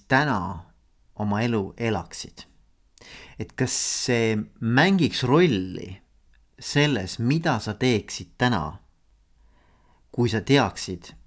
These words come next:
et su elu võib lõppeda juba homme? Ja seda mõtet muidugi võib nagu pikendada, eks ole, et, et võib mõelda selle peale, et aga mis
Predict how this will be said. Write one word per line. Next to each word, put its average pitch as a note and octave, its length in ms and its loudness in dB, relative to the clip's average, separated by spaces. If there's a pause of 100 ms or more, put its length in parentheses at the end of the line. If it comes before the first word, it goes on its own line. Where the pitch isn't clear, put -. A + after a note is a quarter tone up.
(120)
et G2 160 -8
su G#2 200 -8 (300)
elu A#2 300 0
võib G2 240 -2
lõppeda F#2 520 -4 (1080)
juba A#2+ 280 2 (100)
homme? G2 340 -4 (1600)
Ja A2+ 120 0
seda C3 260 6
mõtet D#3+ 380 2
muidugi B2 320 2
võib B2+ 400 0
nagu F#2+ 180 -2 (140)
pikendada, C#3+ 640 -2
eks - 240 -12
ole, B1 240 -12
et, - 160 -14
et G#2+ 100 -10
võib A2+ 160 -2
mõelda C3+ 300 2
selle B2 260 2
peale, G2 280 -6
et - 100 -6
aga A#2 100 -2
mis D#3+ 200 0